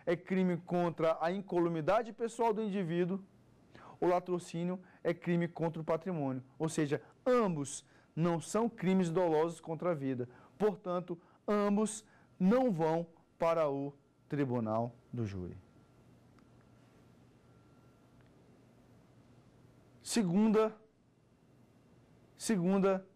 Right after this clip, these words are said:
observação. Lesão corporal dolosa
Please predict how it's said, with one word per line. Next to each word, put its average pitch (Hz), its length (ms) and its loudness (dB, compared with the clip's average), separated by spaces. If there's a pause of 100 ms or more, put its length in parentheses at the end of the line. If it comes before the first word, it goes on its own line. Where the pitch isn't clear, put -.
(500)
observação. 156 800 -2 (1080)
Lesão 220 520 2 (580)
corporal 175 800 2 (160)
dolosa 175 720 2